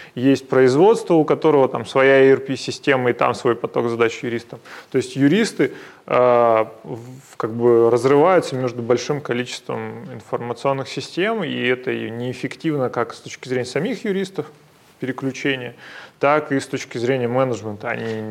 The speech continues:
не могут, э, нормально видеть загрузку людей, э, как бы управлять, э, там, потоком задачами. И вот одна из наших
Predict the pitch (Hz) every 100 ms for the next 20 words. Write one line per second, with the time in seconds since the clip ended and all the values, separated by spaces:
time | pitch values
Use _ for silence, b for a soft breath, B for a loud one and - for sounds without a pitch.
0 | 113 123 135 123 - - 139 117 113 110
1 | 107 B B B 123 123 135 127 117 120
2 | 110 104 - _ 104 113 143 196 - -
3 | 139 135 127 123 120 123 120 113 107 135
4 | - 120 113 110 110 107 110 107 117 139
5 | 135 127 135 - 117 113 113 - - -
6 | 117 120 120 - - 113 113 113 - -
7 | _ B B B B - 139 147 127 107
8 | 107 107 - 117 110 113 110 120 123 135
9 | 117 127 123 120 -